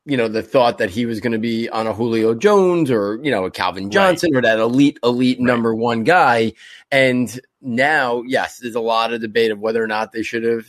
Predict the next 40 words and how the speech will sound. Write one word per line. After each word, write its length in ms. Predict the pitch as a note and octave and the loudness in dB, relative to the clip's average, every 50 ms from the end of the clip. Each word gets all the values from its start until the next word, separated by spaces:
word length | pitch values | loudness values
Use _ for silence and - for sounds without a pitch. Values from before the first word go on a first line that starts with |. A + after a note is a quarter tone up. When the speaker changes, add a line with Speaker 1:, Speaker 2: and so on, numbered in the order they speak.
| - | -10
Speaker 1:
you 80 | C3 C3 | -6 -2
know, 100 | A#2 A2+ | -2 -2
taken 300 | - A#2 A#2 - A#2 G#2+ | 0 -2 -4 -4 -4 -10
Penei 220 | G#2 G#2 G2 G2 | -8 -8 -10 -10
Sewell 460 | - - F#3 F#3 F#3 F3+ F3 E3+ D#3 C3+ | -4 2 4 6 8 8 8 8 6 6
and, 220 | A#2+ A2+ A#2 A2+ | 4 4 2 -2
and 300 | A2+ A2 A2 A2+ A2+ A2 _ - | -2 -2 -2 -4 -6 -8 _ -12
solidified 480 | - - B2 A#2 A2+ A2 - A2+ A2 G#2 | -6 -4 -2 -2 -2 -2 -2 -2 -2 -2
that 80 | G#2 | -2
O-line. 560 | G2 G2 F#2+ G#2 C3 E3 F3+ F3+ E3+ E3+ E3+ | -4 -4 -4 0 2 4 4 6 6 6 6
Speaker 2:
Yeah. 120 | E3+ - - | 4 2 0
Speaker 1:
And, 120 | G#2+ G#2+ - _ _ - _ - - | -2 -4 -8 _ _ -20 _ -6 0
you 80 | C#3+ | 2
know, 120 | C3+ B2+ A#2+ | 4 4 6
that's 260 | A#2 C3 C3 B2 - | 4 4 2 2 2
gonna 160 | - C#3+ C3 | 2 2 2
be 100 | B2 B2+ | 4 2
a 40 | B2 | 2
question 360 | - - B2+ A#2+ - - B2+ | 4 4 2 2 2 -2 -4
that's 180 | A#2+ A2+ A2+ - | -4 -4 -6 -4
probably 280 | - C3 B2+ A#2+ B2 | 0 0 0 2 0
gonna 100 | A#2 A#2 | -2 -4
be 60 | A2+ | -4
talked 260 | A2 - A#2+ A#2+ - - | -2 0 0 0 0 -2
about 220 | A#2 A2+ A2 G#2+ | -4 -4 -2 -2
a 60 | G#2 | -2
lot, 580 | G#2+ B2 D3+ F#3 G3+ G3 F3 D#3 D3 C#3 C3+ - _ _ _ _ _ | -4 -2 2 4 4 6 6 6 4 2 0 -4 _ _ _ _ _
but 400 | - B2 A2+ D3+ D3 C3+ B2 G#2+ _ _ _ _ _ _ _ _ _ _ _ _ - | -10 -2 2 4 4 4 4 2 _ _ _ _ _ _ _ _ _ _ _ _ -14
they 220 | C3 A2 C3 B2+ | -6 -4 -4 -2
gave 400 | A2+ A2 B2 B2+ C3+ C3+ B2 A2+ | 0 0 0 2 2 0 -2 0
Burrow 300 | G#2 C3 C3 B2+ B2+ B2+ | 2 4 6 6 6 6
his 180 | A#2+ B2+ B2 A2 | 4 2 -2 -2
guy. 500 | - B2 A#2 A2+ A2 A2 A2 A2 A2 A2 - | -2 0 0 2 2 2 0 0 -2 -4 -6
I'm 140 | - G2+ F#2+ | -10 -12 -10
sure 260 | - - A#2 A#2 A2+ | -8 -4 -4 -4 -2
he 220 | G#2+ A2+ A#2 A2+ | -4 -4 -4 -4
was 400 | A2 A2 A2 A2 A2 G#2+ G#2 G#2+ - | -4 -4 -4 -4 -4 -6 -8 -8 -6
advocating 640 | - G2+ G#2 G#2+ G#2+ A2 - - A#2 A2+ A2+ A2 G#2+ | -2 -2 -2 -2 -4 -6 -6 -4 -4 -2 -2 -4 -6
for 460 | G2 - A2 G#2+ A2 G#2+ G#2+ G#2+ G#2+ | -6 -4 -2 0 0 0 0 0 -2
him, 240 | G#2 G#2+ G#2+ G#2 G#2 | -2 -4 -4 -4 -4